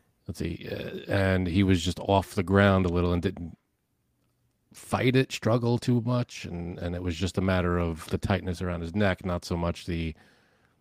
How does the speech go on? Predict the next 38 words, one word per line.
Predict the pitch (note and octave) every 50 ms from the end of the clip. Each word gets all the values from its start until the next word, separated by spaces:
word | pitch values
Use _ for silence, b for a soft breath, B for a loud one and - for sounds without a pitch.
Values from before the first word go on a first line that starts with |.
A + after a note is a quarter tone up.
| _ _ _ _ _ _ _ _ _ _ _ _ _ _
not | - - A#2+ A2 G2+ F#2 -
being | - F#2 F#2 F2+
able | F2 E2 D#2
to | -
touch | - F2+ E2+ -
the | - F#2
ground. | D#2+ F#2 F2 D#2+ D#2 D#2+
'Cause | - - D#2+
I | E2+ E2+
think, | - - A#2 A2 G2+ - - - - _ _ _ _ _ _ _ _ - B2+ -
did | - A2 F#2+ F#2+ -
you | F#2 F#2+
think, | - - G2 F#2+ - -
I'm | G2 G#2+ B2
thinking | - C3+ B2 G#2 - G#2+ G2+ G#2 G2 F#2 _ _ _ _ _ _ _ _ _ _ _ _ _ _ _ _ _ _ _ _ _ _ _ _ _ _ _ _ _ _ _ _ _ - - -
he | - A#2
couldn't | - - E3 C#3+ B2+ B2
get | G#2+ B2 A#2+
himself, | A2+ G#2+ - A2+ G2 F2 G2 G#2+ - -
you | A#2 A#2 G#2+
know, | F#2+ F#2 G2+ G#2+
I | G#2+ A2+
don't | A2+ A2+
know | A2 G2+
how | F2+ F#2+ G2+ F#2+ F#2+
far, | F#2+ - - - - - - A2+ A2 G#2+ G#2 G#2 G#2 - - _ - - -
how | - G#2+
high | G2 - - A2+ G#2+
the | G2+ F#2+
ceilings | - - A#2+ A#2 A2 G2+ F#2+ F#2 F#2
are | F2+ F2+ F2+
in | F2 F2+
there, | F2+ F2+ F#2
but | F2+ F#2
I | F#2+
don't | G#2 G#2+ G#2
know | G2 E2+
how | F2 F2+ E2+ - -